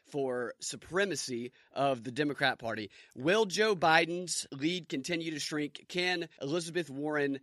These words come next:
rise up and show herself to be electable? This is the story they're presenting anyway. And since they're presenting the story like this, these are the questions they will answer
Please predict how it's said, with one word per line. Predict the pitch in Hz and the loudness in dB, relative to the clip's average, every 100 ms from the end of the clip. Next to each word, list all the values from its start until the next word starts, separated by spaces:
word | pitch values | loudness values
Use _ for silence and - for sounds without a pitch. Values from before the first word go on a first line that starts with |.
| _ - | _ -6
rise | 120 165 185 156 | 2 4 4 4
up | 156 160 | 2 2
and | 135 120 | -2 -2
show | - 175 180 | 2 2 2
herself | 170 160 170 147 - | -2 -2 -2 -2 -4
to | |
be | 135 143 | -4 -2
electable? | 127 151 - 117 117 | 0 -2 -2 -6 -2
This | 180 196 | -2 -2
is | 202 | -6
the | 170 | -8
story | - 175 156 | -2 2 2
they're | 131 135 | 2 -2
presenting | 127 143 139 | -2 -2 -2
anyway. | 113 107 117 127 | -2 -2 -2 -2
And | |
since | - 196 - | -2 -4 -2
they're | 190 | -2
presenting | 156 135 196 180 | -2 -2 0 -2
the | |
story | 143 214 214 160 | -2 0 2 2
like | 151 | 0
this, | 165 160 | -2 -4
these | 131 170 160 | -4 -4 -2
are | |
the | 143 | -6
questions | - 180 165 - 139 | -4 -2 -2 -4 -4
they | 147 | -2
will | 131 120 | -2 -2
answer | 151 156 139 | -2 -2 -6